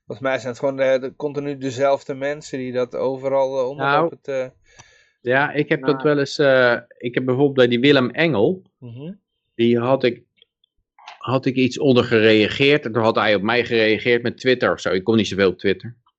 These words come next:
Speaker 2: En toen, eh, toen ze-, toen keek ik wat voor reacties daar binnenkwamen. En het waren een en al van, "Jij vuile klootzak." En, het wa-, en geen enkel argument, hè. Het was
Speaker 1: Ja,
Speaker 2: allemaal
Speaker 1: ja.
Speaker 2: vuil spuierij en zo.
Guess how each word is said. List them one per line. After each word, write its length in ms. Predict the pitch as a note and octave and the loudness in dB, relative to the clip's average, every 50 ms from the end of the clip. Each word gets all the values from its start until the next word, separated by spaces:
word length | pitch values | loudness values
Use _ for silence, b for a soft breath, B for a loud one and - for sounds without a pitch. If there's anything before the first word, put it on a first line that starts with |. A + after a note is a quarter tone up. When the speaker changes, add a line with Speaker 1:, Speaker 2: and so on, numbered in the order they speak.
| _ _ _ _ _ _ - _ _ | _ _ _ _ _ _ -20 _ _
Speaker 2:
En 200 | - G#2+ G#2+ A2 | -6 -6 -6 -2
toen, 300 | - A#2+ A2 A2 G#2+ G#2+ | 0 0 0 2 2 2
eh, 260 | G#2 G#2 G#2 G#2 G2+ G2+ G#2 - _ _ _ _ _ _ _ _ _ _ _ _ _ _ _ _ _ _ _ _ _ _ _ _ _ _ _ _ _ _ _ _ _ - - _ | 2 2 2 2 0 -2 -6 -12 _ _ _ _ _ _ _ _ _ _ _ _ _ _ _ _ _ _ _ _ _ _ _ _ _ _ _ _ _ _ _ _ _ -14 -14 _
toen 180 | _ - C3 B2 | _ 2 2 2
ze-, 300 | G#2+ G2+ A#2+ D3 - - | 2 2 2 2 0 0
toen 180 | - - C#3 A#2+ | 0 0 0 2
keek 240 | - G3 F#3 F3+ D#3 | 4 4 4 4 4
ik 140 | D#3 B2+ C3 | 2 2 4
wat 160 | D3+ D3+ D3 | 2 2 2
voor 240 | - D#3 C#3 C3 C3 | 2 2 4 4 4
reacties 600 | C#3 D3 D3 C#3 D3+ F#3+ - - - F3+ D3 - | 4 6 6 6 4 2 0 0 -2 -2 -2 0
daar 220 | - B2 A#2 A2 | 0 0 0 0
binnenkwamen. 640 | G#2 A2 G#2 G2 F#2+ F#2+ - G2+ G2 F#2+ G2 G#2 - | 0 -2 -2 -2 -6 -6 -4 -2 -2 -2 -2 -4 -6
En 100 | D#2+ B2+ | -4 -4
het 100 | C#3 C3+ | -4 0
waren 420 | C#3+ D#3+ E3 E3 D#3 D3 B2 - _ _ _ _ _ _ _ _ | 0 2 2 2 2 0 -2 -4 _ _ _ _ _ _ _ _
een 380 | _ E3+ G3 G#3+ A3 G#3 F#3+ E3 | _ 0 2 2 2 2 0 0
en 120 | D3+ D3 | 0 0
al 400 | D3 D3 D#3 D3+ D#3 D#3 D#3 C#3+ C#3+ | 2 2 4 6 6 6 6 4 4
van, 160 | D3+ D3 D3 | 0 0 2
"Jij 340 | D#3 G3 F#3+ F3 F3+ F3 D3+ | 2 2 2 4 4 2 2
vuile 560 | C3+ - F3+ F3+ F3 F3+ F#3 F3+ E3+ E3 E3+ | 0 0 2 2 4 4 4 4 2 2 -2
klootzak." 720 | _ - F#3 F3 F3 F3 E3 - - E3 E3 E3 E3+ E3 - | _ 0 2 2 2 2 0 0 0 2 2 2 0 0 0
En, 180 | D#3+ D3+ D3+ | 0 0 0
het 120 | D3 C#3+ D3+ | 0 0 0
wa-, 100 | D#3 - | -2 0
en 300 | - D3 D3+ C#3+ A2+ A#2 | 2 2 2 2 0 -4
geen 160 | - - D#3+ D3 | -4 -2 -2 0
enkel 240 | D#3+ E3 D#3 C#3 - | -2 -2 -4 -2 0
argument, 480 | C3 C3+ B2+ B2+ B2 A#2+ A2+ G#2+ G2 | 0 0 0 0 0 0 0 0 0
hè. 80 | F#2+ C#3+ | 0 -2
Het 140 | D3 C3+ B2+ | -2 0 -2
was 120 | B2 A#2+ | -4 -6
Speaker 1:
Ja, 60 | A#2+ - | -6 -4
Speaker 2:
allemaal 540 | - D3 D#3 D#3+ D#3+ D#3 D3+ C#3 C#3 C3+ C3+ | 0 2 2 2 2 2 0 0 2 0 0
Speaker 1:
ja. 60 | B2 | 0
Speaker 2:
vuil 260 | - D3+ D3 C#3 C#3 | 0 0 0 0 0
spuierij 600 | C3 - _ C#3 B2+ A#2 A#2 A#2 A#2 A2+ A2 G#2+ G#2 | -2 -4 _ -2 0 0 0 0 0 0 0 0 -2
en 40 | G#2 | -2
zo. 80 | G#2 | -6